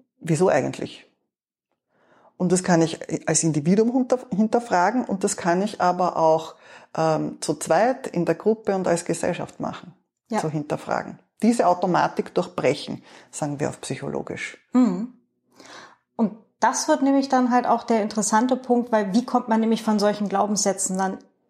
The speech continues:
Speaker 2: weg? Also sowohl auf der persönlichen Ebene und auf der gesellschaftlichen brauchen wir dann ohnehin noch mal ein anderes Momentum, aber einfach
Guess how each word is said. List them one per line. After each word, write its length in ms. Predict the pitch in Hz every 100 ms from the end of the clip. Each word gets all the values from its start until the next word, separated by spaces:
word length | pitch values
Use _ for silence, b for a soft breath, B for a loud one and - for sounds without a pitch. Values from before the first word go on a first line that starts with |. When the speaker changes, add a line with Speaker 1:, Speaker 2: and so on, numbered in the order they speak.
| -
Speaker 2:
weg? 380 | 156 190 - -
Also 200 | 190 196
sowohl 360 | 190 180 240
auf 140 | 208 208
der 120 | 196
persönlichen 680 | 190 170 180 247 277 277 -
Ebene 560 | 233 254 262 277 277
und 180 | 214 214
auf 140 | 208 208
der 120 | 202
gesellschaftlichen 760 | 196 190 214 226 214 208 - 196
brauchen 260 | 196 190
wir 60 | 196
dann 160 | 190
ohnehin 380 | 190 190 185 196
noch 160 | 185 175
mal 180 | 185 185
ein 100 | - _ _ - - -
anderes 320 | 196 196 202
Momentum, 560 | 190 185 226 277 190 180
aber 340 | - 190 190 B B B B B
einfach 520 | 202 214 214 202 202